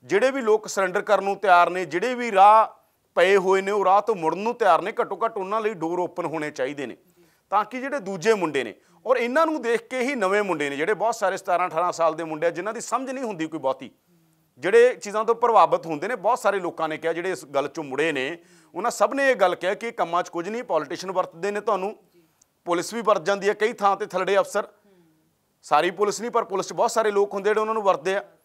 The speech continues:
ਔਰ ਪੋਲੀਟੀਸ਼ੀਅਨ ਨੇ, ਫਿਰ ਕੋਈ ਬਹੁਤ ਦਬੰਗ ਲੋਕ ਵਰਤਣਾ ਸ਼ੁਰੂ ਕਰ ਦਿੰਦੇ ਨੇ। ਮੁੰਡਿਆਂ ਨੂੰ ਪਤਾ ਵੀ ਨਹੀਂ ਹੁੰਦਾ ਕਿ ਅਸੀਂ ਜੋ ਕਰ ਰਹੇ ਹਾਂ, ਕਾਹਦੇ ਲਈ ਕਰ ਰਹੇ ਹਾਂ, ਕਿਉਂ ਕਰ ਰਹੇ ਹਾਂ,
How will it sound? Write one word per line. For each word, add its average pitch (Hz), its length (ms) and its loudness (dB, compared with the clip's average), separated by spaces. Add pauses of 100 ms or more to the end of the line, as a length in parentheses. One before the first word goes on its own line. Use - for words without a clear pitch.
(460)
ਔਰ 165 140 4
ਪੋਲੀਟੀਸ਼ੀਅਨ 190 600 2
ਨੇ, 214 280 -2 (560)
ਫਿਰ 190 160 0
ਕੋਈ 185 260 0
ਬਹੁਤ 180 260 4
ਦਬੰਗ 160 320 2
ਲੋਕ 202 240 2
ਵਰਤਣਾ 196 340 0
ਸ਼ੁਰੂ 226 200 -8
ਕਰ 226 140 0
ਦਿੰਦੇ 214 160 -4
ਨੇ। 233 60 -4
ਮੁੰਡਿਆਂ 202 320 -2
ਨੂੰ 233 80 -4
ਪਤਾ 226 280 2
ਵੀ 254 100 -2
ਨਹੀਂ 247 100 -4
ਹੁੰਦਾ 170 400 2 (300)
ਕਿ 214 100 2
ਅਸੀਂ 226 200 -2
ਜੋ 208 160 2
ਕਰ 190 260 4
ਰਹੇ 208 120 0
ਹਾਂ, 226 100 0
ਕਾਹਦੇ 214 300 2
ਲਈ 233 120 -6
ਕਰ 202 240 0
ਰਹੇ 208 100 0
ਹਾਂ, 202 80 0
ਕਿਉਂ 180 260 -4
ਕਰ 190 200 2
ਰਹੇ 208 140 2
ਹਾਂ, 202 140 2